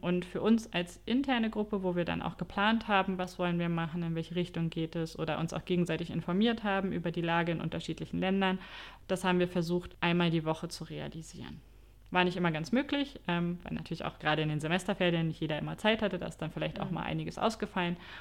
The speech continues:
Speaker 1: aber wir haben schon versucht, da eine Regelmäßigkeit reinzubekommen.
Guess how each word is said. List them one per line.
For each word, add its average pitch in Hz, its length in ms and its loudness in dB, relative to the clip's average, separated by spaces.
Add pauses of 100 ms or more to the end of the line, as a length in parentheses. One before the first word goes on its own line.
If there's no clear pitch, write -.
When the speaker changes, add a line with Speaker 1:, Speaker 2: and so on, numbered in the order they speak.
(280)
Speaker 1:
aber 156 320 2
wir 160 100 0
haben 160 100 2
schon 160 200 -2
versucht, 156 360 -2
da 165 120 -2
eine 156 320 -4
Regelmäßigkeit 156 800 -6
reinzubekommen. - 580 -10